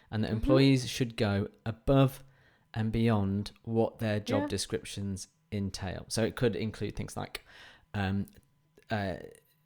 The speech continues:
Speaker 1: refusing to answer work messages outside of working hours. Fine.
Speaker 2: Mm-hmm.
Speaker 1: Uh, feeling less invested in the role,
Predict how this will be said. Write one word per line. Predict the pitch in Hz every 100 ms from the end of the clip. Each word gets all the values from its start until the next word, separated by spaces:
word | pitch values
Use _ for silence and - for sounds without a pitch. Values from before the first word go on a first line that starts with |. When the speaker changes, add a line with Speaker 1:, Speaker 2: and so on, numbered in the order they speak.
| _
Speaker 1:
refusing | 135 117 123 113 107
to | 113
answer | 104 -
work | 107 110
messages | 110 - - 107
outside | 110 - 107 101
of |
working | 101 98 - 101
hours. | 101 226 285 - _ _
Fine. | - 98 147 - -
Speaker 2:
Mm-hmm. | 160 240 - - - - - -
Speaker 1:
Uh, | 117 110 110
feeling | - 147 135 139 143 135 - -
less | 135 135
invested | 143 135 135 - 143
in | 143
the | 143
role, | 139 156 247